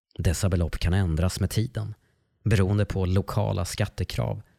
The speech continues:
i ditt land, din delstat, ditt territorium eller till och med din ort. Alla ändringar i skattesatsen tillämpas automatiskt baserat på de kontouppgifter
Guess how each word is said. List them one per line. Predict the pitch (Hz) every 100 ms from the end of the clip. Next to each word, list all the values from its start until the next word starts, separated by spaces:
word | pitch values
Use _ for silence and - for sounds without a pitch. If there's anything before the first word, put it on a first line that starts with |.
| _ _ -
i |
ditt | 104 85
land, | 92 101 113 101 - _ _ _ -
din | 95 90 85
delstat, | 92 87 82 - 104 110 - - _ _ _ _ -
ditt | 92 -
territorium | - 95 95 - 117 98 107 117 101 _ _ _ _ _ _
eller | 95 110
till | 127 - 95
och |
med | 82 67
din | 85 78 76
ort. | 135 - - - _ _ _ _ _ _ _ _ _ _ _ _ _ _ _ _ _ _ _ -
Alla | 107 123
ändringar | 139 139 104 95 131 135 135
i | 127
skattesatsen | - 127 - - 98 - 90 90
tillämpas | 123 87 76 78 90 -
automatiskt | 87 - 101 107 123 - - - -
baserat | 113 107 98 85 87
på | -
de | 87 90
kontouppgifter | - 117 101 - 82 - 120 - 107 95